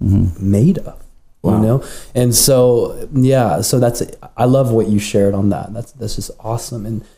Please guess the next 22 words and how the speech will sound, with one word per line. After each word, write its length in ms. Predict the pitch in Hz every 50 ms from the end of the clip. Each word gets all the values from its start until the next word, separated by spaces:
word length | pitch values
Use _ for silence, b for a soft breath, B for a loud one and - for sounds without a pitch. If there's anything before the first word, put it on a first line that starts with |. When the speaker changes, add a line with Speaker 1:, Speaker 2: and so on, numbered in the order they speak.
| b b
Speaker 2:
where 160 | _ 131 147 160
we 180 | 156 143 143
were 120 | 123 110 104
going 360 | 104 113 120 135 151 151 131
with 160 | 113 107 -
that, 240 | 104 98 87 80 92
just 160 | 113 - - 107
at 80 | 101
the 80 | - -
tail 380 | - - - 113 104 95 92 101
end, 360 | 117 135 131 110 104 101 110
Speaker 3:
Hmm. 80 | 101 90 B B B B B B B _ -
Speaker 2:
very 140 | 131 139
interesting, 600 | 135 135 131 135 117 - - 117 113 110 110 110 117
because 240 | 120 - 131 120 117
it 40 |
reminded 480 | 113 113 107 110 107 101 107 143 156 143
me 100 | 135 127
of 140 | 120 110 110
just 320 | 110 113 107 104 - - -
this 160 | 101 - -
encounter, 720 | 98 95 - - - - 98 104 117 110 107 104 117